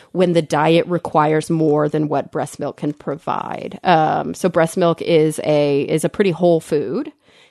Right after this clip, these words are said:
And under six months of age, that's pretty much all a baby needs to grow. But then over around six months of age, that's when supplementation usually starts with, um, you know, baby food or cereals or formula or things like that, because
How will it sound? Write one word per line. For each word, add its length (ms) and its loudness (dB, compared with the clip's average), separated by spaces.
And 320 2
under 360 2
six 320 -4
months 260 -2
of 100 -2
age, 300 0
that's 160 -6
pretty 220 0
much 240 -2
all 180 4
a 60 0
baby 340 -4
needs 400 -4
to 140 -10
grow. 580 -2
But 120 -4
then 160 2
over 400 4
around 340 0
six 280 -6
months 200 -2
of 120 -4
age, 260 0
that's 220 -2
when 100 0
supplementation 800 -2
usually 420 -2
starts 460 -6
with, 320 -4
um, 300 0
you 40 0
know, 100 2
baby 260 4
food 440 -4
or 480 2
cereals 920 0
or 600 2
formula 800 2
or 140 -2
things 300 -4
like 220 -8
that, 340 -8
because 600 -2